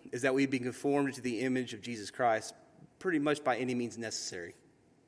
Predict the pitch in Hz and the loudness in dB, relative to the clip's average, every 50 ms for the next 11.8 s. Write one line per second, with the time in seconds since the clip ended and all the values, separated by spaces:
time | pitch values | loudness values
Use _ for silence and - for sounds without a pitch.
0 | _ _ _ _ _ _ _ _ _ _ _ _ _ _ _ _ _ _ _ _ | _ _ _ _ _ _ _ _ _ _ _ _ _ _ _ _ _ _ _ _
1 | _ _ _ _ - - - - 95 117 117 123 127 131 131 123 110 123 127 123 | _ _ _ _ -20 -18 -12 -8 -8 -4 -2 0 2 2 2 2 2 2 2 2
2 | 127 117 - 135 120 - 90 117 131 127 123 104 - 117 110 104 - - 139 139 | 0 0 0 0 0 0 0 2 2 2 2 0 -2 -6 -6 -6 -2 0 0 0
3 | - 147 139 127 131 120 110 107 - - - - 131 127 - - 143 143 123 110 | 2 -2 -2 0 0 0 0 -2 -6 -14 -12 -8 -6 -4 -4 -2 -2 -2 -4 -4
4 | 104 117 110 107 117 117 110 113 117 156 - 120 107 95 101 101 - - - - | -4 -6 -6 -4 -4 -4 -2 2 2 2 2 0 -4 -8 -8 -10 -12 -16 -18 -20
5 | - - - - _ _ - 135 123 127 135 131 139 131 135 127 - - 156 165 | -20 -20 -20 -20 _ _ -4 -2 0 0 2 0 0 -2 -2 -4 -4 0 0 2
6 | 165 160 151 156 135 113 123 107 107 123 127 135 143 143 143 - - - - - | 2 2 0 -2 -4 -4 -4 -4 -2 -2 0 0 0 -2 -4 -6 -10 -12 -18 -20
7 | - _ _ _ _ - 107 104 110 113 117 117 - - 170 175 160 113 107 - | -20 _ _ _ _ -20 -16 -14 -12 -12 -10 -10 -10 -8 -6 -6 -6 -6 -10 -12
8 | - - - - _ _ _ _ _ _ _ _ _ _ _ _ _ _ - - | -16 -16 -20 -20 _ _ _ _ _ _ _ _ _ _ _ _ _ _ -20 -20
9 | _ _ - - _ _ - - 110 117 110 107 107 98 - - 110 110 107 101 | _ _ -20 -20 _ _ -14 -10 -8 -8 -8 -8 -8 -10 -10 -8 -6 -6 -4 -4
10 | 101 113 113 110 113 117 127 113 - 98 117 117 123 131 139 135 135 135 127 135 | -2 2 4 6 6 6 6 2 2 4 4 6 6 8 6 6 6 6 6 4
11 | 147 147 143 - 123 110 104 107 123 123 - 135 120 - - | 4 4 4 2 0 0 0 0 2 2 2 2 0 -2 -6